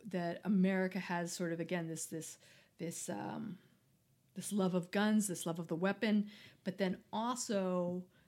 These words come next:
this victimization of, of the Native American culture,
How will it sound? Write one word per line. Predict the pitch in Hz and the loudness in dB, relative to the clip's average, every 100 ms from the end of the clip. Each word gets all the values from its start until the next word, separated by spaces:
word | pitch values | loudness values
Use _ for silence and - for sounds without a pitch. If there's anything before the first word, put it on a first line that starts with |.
| _ - | _ -8
this | 185 - | -6 -2
victimization | 190 202 196 175 175 170 - 170 165 - | -2 2 2 4 2 0 0 -2 -4 -4
of, | 165 165 160 - - - - - _ - | -2 -2 -2 -8 -16 -18 -20 -20 _ -6
of | 180 165 165 175 | -2 -2 -2 0
the | 175 | 4
Native | 180 170 | 4 4
American | 165 160 151 160 | 0 -2 -4 -6
culture, | 151 151 - | -6 -6 -6